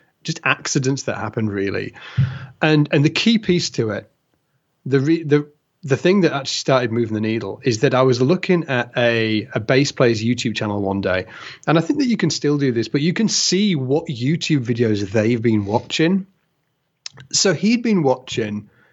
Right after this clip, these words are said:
some online business videos. It was like, "How to create an online business." I was like, "Well, I'm trying to teach on Skype. I'm gonna click that. I'll watch that video." So I clicked that video, and it was a one-hour video of a guy breaking down how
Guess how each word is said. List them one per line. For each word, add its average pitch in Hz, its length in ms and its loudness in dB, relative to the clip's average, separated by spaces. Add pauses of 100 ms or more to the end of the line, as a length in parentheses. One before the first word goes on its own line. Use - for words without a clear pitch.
(140)
some 135 520 0
online 127 840 0 (640)
business 139 720 0
videos. 104 840 -4
It - 20 2
was 131 100 0
like, 117 140 -4
"How 180 280 2
to 202 140 -4
create 147 380 -4
an 147 80 -2
online 127 380 -4
business." 196 420 -2
I 107 60 -8
was 208 80 -2
like, 196 100 2
"Well, 226 160 2
I'm 220 120 4
trying 226 180 2
to 175 60 0
teach 214 260 0
on 147 80 2
Skype. 208 420 0 (340)
I'm 196 120 -2
gonna 185 160 2
click - 240 -4
that. - 100 -2
I'll 165 160 2
watch 208 240 0
that 165 160 0
video." 110 380 -4 (260)
So - 160 -2
I 117 60 0
clicked 196 320 -2
that 175 160 2
video, 107 560 0
and 117 100 0
it - 60 -4
was 120 140 0
a 123 40 0
one-hour 151 520 2
video 107 340 -4
of 110 180 -6
a 120 60 -2
guy 120 340 2
breaking 131 520 0
down 104 480 -4 (540)
how 117 420 2